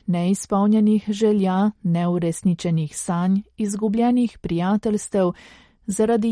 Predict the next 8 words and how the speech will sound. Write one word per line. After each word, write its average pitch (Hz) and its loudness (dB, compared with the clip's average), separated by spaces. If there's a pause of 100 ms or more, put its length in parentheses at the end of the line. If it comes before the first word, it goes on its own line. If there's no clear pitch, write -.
(140)
Jezusovega 214 0
vstajenja 214 2
lahko 202 0
verjamemo, 190 2
da 196 -2
bo 202 0
vse 202 0
rešeno. 160 -2